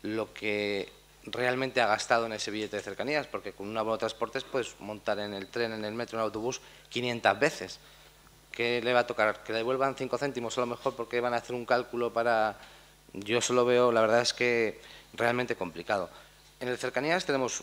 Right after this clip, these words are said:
un problema y está ahí. El problema es que falta inversión. Yo estoy convencido de que si usted le dice a los vecinos de Colmenar Viejo o de cualquier pueblo de la Comunidad de Madrid, "¿Qué prefieres, que te devuelvan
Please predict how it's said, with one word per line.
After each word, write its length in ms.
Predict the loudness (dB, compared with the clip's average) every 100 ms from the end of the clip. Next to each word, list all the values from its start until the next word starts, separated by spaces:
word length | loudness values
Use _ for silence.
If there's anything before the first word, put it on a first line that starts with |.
| -12 -16
un 100 | -14
problema 420 | -6 -2 0 0 -4 -10 -20
y 200 | -14 -10
está 280 | -8 0 2
ahí. 260 | 2 -2 -6
El 80 | -8
problema 300 | -4 -2 -2
es 100 | -4
que 360 | 0 0 0 -8 -20 -20
falta 960 | -18 -14 -14 -8 2 2 6 8 8 6
inversión. 580 | -2 -4 0 2 2 -2 -14 -20 -20 -20 -8
Yo 80 | -6
estoy 160 | -2
convencido 400 | 0 0 0 2
de 60 | 2
que 60 | 2
si 120 | -4
usted 180 | 0 2
le 80 |
dice 240 | 2 2 2
a 20 |
los 140 | 2
vecinos 420 | 0 0 -2 -2 -2
de 80 |
Colmenar 320 | -2 0 2 2
Viejo 340 | 0 0 0
o 60 | 0
de 80 |
cualquier 320 | 0 -2 -2 -2
pueblo 220 | 2 2
de 60 |
la 80 | 2
Comunidad 180 | 0 -2
de 40 |
Madrid, 320 | 0 0 0 -2 -8 -20 -20 -10
"¿Qué 120 | 0 6
prefieres, 400 | 6 6 4 6
que 100 | 4
te 60 |
devuelvan 580 | 4 4 6 6 6 4